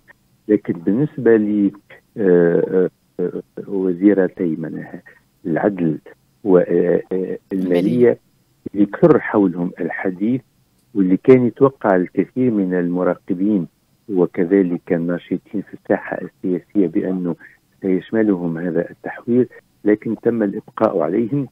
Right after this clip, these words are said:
Speaker 1: ما يعني بأن الرئيس ما زال يثق في هاتين الوز-، في هاتين الوزارتين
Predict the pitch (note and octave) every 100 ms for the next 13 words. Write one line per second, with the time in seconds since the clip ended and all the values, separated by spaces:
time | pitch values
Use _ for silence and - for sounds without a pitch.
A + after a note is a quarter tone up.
0 | _ _ _ - G#2+ G#2+ A2+ B2+ G2+ F2
1 | F2+ F#2 F#2+ - A2 G#2 F#2 G2 F2 F#2+
2 | G#2 A2 - _ _ _ - F2 F#2+ G#2+
3 | G#2 F#2+ G2 - - F#2 F#2 - _ _
4 | - F2 - G2+ E2+ E2+ - G2+ F#2+ E2+
5 | E2 D2+ - - - D#2+ F2+ F#2+ F2 E2
6 | D2+ E2 E2 D#2+ G#2 A#2+